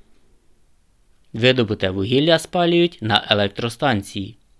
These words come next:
Одержану теплову енергію перетворюють в електричну, а електрична енергія перетворюється в світлову. Чотири п'ятих енергії розходиться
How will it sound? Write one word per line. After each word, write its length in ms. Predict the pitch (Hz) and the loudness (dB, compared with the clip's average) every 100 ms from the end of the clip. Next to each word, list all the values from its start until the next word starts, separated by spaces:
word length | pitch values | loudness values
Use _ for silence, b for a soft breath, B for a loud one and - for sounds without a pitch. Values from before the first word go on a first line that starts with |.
| _ _ _ - _ _ _ _ _ | _ _ _ -20 _ _ _ _ _
Одержану 560 | 147 147 135 110 104 98 | 0 4 4 4 0 0
теплову 500 | 101 - 101 101 - | -4 -2 -2 -2 -4
енергію 560 | 104 98 98 98 120 135 | -4 -2 -2 0 -2 0
перетворюють 800 | 165 156 151 170 170 175 175 - - | 0 0 0 0 2 2 0 -10 -20
в 100 | - | -6
електричну, 800 | - 101 110 - 143 113 107 98 - _ _ _ _ _ _ _ _ - | -2 0 -2 0 0 0 -4 -8 -14 _ _ _ _ _ _ _ _ -2
а 180 | 110 - - | -2 -2 -4
електрична 680 | 101 98 135 170 196 190 | -4 -2 2 2 2 -2
енергія 500 | 170 143 120 113 101 | 0 0 0 -2 -6
перетворюється 800 | - 101 95 98 98 98 101 113 | -4 -6 -6 -6 -4 -4 -2 -4
в 60 | 113 | -6
світлову. 520 | - 123 143 139 107 - _ _ _ _ _ _ _ _ _ - _ _ _ _ - | -8 -4 -2 0 0 -4 _ _ _ _ _ _ _ _ _ -20 _ _ _ _ -10
Чотири 400 | - 120 117 101 | -2 0 2 0
п'ятих 480 | 90 110 92 104 104 - | 0 -2 -2 -4 -12 -8
енергії 600 | 110 107 151 151 123 - | -2 2 2 2 0 -2
розходиться 800 | 107 98 - 117 117 123 - 135 | -6 -6 -4 -2 0 -2 -4 -6